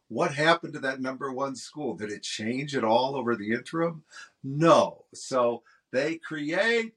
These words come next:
this idea that there is dynamism in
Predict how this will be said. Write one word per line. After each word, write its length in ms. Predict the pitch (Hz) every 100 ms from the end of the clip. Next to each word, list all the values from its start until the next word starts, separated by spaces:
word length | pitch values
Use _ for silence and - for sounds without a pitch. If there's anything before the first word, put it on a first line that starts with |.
| -
this 260 | 147 - -
idea 680 | 131 127 120 139 135 127 120 101
that 240 | 110 110
there 300 | 117 113 117 -
is 560 | - 113 107 107 107 - _ _ 104
dynamism 1080 | 98 151 147 165 135 113 104 - 95 95 95 -
in 380 | 123 117 110